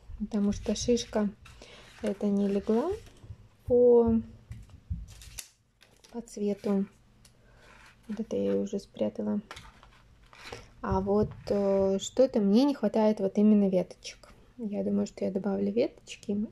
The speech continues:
и они будут смотреться интереснее. Ну вот, как-то таким вот образом. Так что ждите, э, скоро будет готов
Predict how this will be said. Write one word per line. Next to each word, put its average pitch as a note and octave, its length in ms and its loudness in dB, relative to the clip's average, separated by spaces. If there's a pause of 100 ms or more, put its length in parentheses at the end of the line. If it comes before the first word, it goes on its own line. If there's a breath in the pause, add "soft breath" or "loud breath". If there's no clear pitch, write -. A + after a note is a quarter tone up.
и G#3+ 200 -2
они A3+ 280 2
будут G3+ 440 -6
смотреться F#3+ 640 -8 (720 loud breath)
интереснее. F#3 760 -4 (840 loud breath)
Ну D#4+ 220 -2
вот, D#4+ 340 0
как-то B3+ 360 -2
таким A#3 380 0
вот A3+ 180 0
образом. G3 560 -2 (1040 loud breath)
Так A3+ 180 0
что - 240 2
ждите, A3+ 640 0
э, G3 380 2
скоро A3+ 320 2
будет G3 420 2
готов G#3+ 360 0